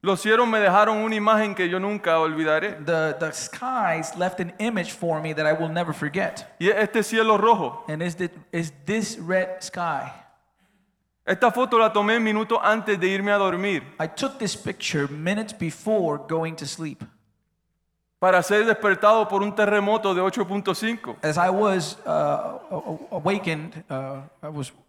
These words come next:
Speaker 2: woken up by a, a, an earthquake, uh, of... ¿cuánto?
Speaker 1: Eight point five.
Speaker 2: Eight point five.
Speaker 1: Todo se movía.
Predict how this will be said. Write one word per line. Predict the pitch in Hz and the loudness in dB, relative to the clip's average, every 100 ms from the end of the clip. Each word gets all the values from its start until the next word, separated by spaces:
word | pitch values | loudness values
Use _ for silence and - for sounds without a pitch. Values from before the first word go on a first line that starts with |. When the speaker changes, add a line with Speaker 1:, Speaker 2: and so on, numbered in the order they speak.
| - | -6
Speaker 2:
woken | 151 156 170 | -4 -2 -2
up | 175 175 | -2 0
by | 160 147 | 2 2
a, | 143 | 0
a, | 139 135 139 - 151 156 143 143 _ - _ | -2 -4 -8 -12 -12 -12 -14 -18 _ -20 _
an | 143 - | -14 -6
earthquake, | 220 226 226 147 131 - - | 0 0 0 -2 -4 -6 -10
uh, | 139 139 - | -6 -6 -8
of... | 143 135 - - _ _ _ | -8 -8 -8 -20 _ _ _
¿cuánto? | - 185 254 - _ _ _ | -10 -10 -10 -18 _ _ _
Speaker 1:
Eight | 151 175 | -2 0
point | 175 185 196 | 2 2 2
five. | 180 151 117 | 2 2 -2
Speaker 2:
Eight | |
point | |
five. | 101 - - _ _ _ _ _ - | -10 -14 -20 _ _ _ _ _ 0
Speaker 1:
Todo | 220 247 | 4 6
se | 262 | 4
movía. | 240 254 285 220 | 4 4 4 2